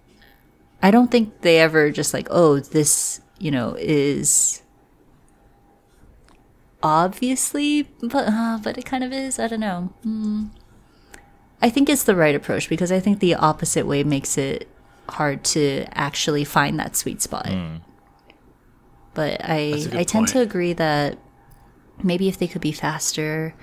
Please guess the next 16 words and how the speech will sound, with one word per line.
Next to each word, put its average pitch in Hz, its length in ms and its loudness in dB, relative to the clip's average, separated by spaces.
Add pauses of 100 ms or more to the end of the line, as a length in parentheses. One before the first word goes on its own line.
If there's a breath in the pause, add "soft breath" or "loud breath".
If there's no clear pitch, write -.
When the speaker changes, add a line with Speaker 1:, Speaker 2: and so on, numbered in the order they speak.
(440 loud breath)
Speaker 1:
or 175 920 2 (1800)
I 170 80 2
don't 185 100 0
know 185 140 2
if 175 100 -4
this 165 220 0
would 165 140 0
work 156 300 -4
by 151 140 -2
any 156 220 0
means, 147 260 0
but 151 140 -2
if 156 160 -4
you 165 60 -4
could 170 160 -2
have, 156 420 -2